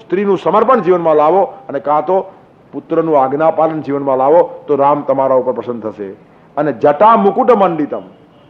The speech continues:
રામ જટાથી પણ શોભે છે અને મુકુટથી પણ શોભે છે.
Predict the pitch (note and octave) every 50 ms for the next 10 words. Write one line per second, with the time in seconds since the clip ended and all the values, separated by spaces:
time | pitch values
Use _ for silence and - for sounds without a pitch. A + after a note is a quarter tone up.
0 | _ - G#2+ C3 D3 D#3+ D#3+ C#3+ A#2 C#3 C3 C3 F3+ F#3 F3+ F#3 A3+ G3+ A3+ A3
1 | F#3 - E3 D#3+ E3+ F3 E3+ - F#3 G3+ G3 G3 - - - D#3+ F3 D#3+ D3+ D#3
2 | D3 - F#3 F#3+ F#3+ - F#3 F3+ E3+ D#3 D3 - A2 G2+ G2+ G2+ F#2+ - F#2